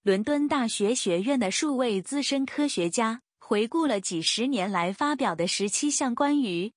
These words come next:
血清素低下会导致一个人忧郁的大型研究，结论却是所有研究都没有令人信服的证据。这个被精神科宣称了六十年的神话终于破灭。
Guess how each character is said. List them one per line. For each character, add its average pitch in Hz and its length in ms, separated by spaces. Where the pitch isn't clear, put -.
血 285 260
清 285 240
素 294 240
低 269 200
下 208 320
会 311 240
导 190 240
致 247 220
一 202 120
个 294 160
人 202 300
忧 277 160
郁 302 160
的 170 160
大 277 220
型 220 260
研 185 240
究， 247 300
结 190 260
论 254 240
却 285 260
是 247 300
所 214 240
有 214 240
研 170 240
究 285 240
都 302 180
没 262 200
有 233 100
令 247 240
人 175 180
信 240 240
服 202 160
的 202 140
证 214 240
据。 202 300
这 311 200
个 208 160
被 226 180
精 302 260
神 196 240
科 262 240
宣 285 300
称 294 220
了 233 120
六 269 240
十 226 180
年 196 200
的 220 100
神 175 280
话 214 300
终 294 240
于 202 120
破 254 280
灭。 226 320